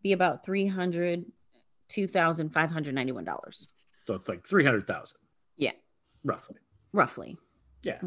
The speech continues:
Speaker 1: While in jail, before he was bailed out, Holmes had struck up a conversation with another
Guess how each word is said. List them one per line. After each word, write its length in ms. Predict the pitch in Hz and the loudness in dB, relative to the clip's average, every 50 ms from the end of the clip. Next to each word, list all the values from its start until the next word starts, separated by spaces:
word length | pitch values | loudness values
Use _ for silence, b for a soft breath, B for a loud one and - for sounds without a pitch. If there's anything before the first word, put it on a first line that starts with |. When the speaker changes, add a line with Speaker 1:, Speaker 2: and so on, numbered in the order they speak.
| 170 - - | -10 -10 -2
Speaker 1:
While 340 | 175 175 185 185 202 254 | 6 8 10 10 10 10
in 100 | 339 370 | 10 8
jail, 260 | 339 233 185 165 175 190 | 8 10 8 8 8 6
before 340 | 180 190 - - 185 185 | 2 0 2 4 4 6
he 120 | 202 240 226 | 6 4 4
was 140 | 208 240 208 | 4 4 6
bailed 320 | 202 233 240 269 349 240 | 8 8 10 10 8 8
out, 300 | 160 131 147 151 - - - - - | 8 8 6 6 4 -2 -14 -20 -4
Holmes 340 | - 214 196 202 233 233 - | 0 4 4 4 4 4 2
had 100 | 240 - | 0 -2
struck 260 | - - 202 190 - | 0 0 2 2 4
up 120 | 190 190 | 2 2
a 20 | 208 | 2
conversation 560 | - 214 196 220 214 185 165 180 - 180 175 | 2 2 2 4 4 4 4 4 2 2 2
with 160 | 170 170 180 | 2 2 4
another 840 | 175 185 190 190 190 202 208 226 247 240 233 185 165 175 214 226 - | 2 4 4 4 6 6 6 6 8 8 6 6 4 2 0 -2 -6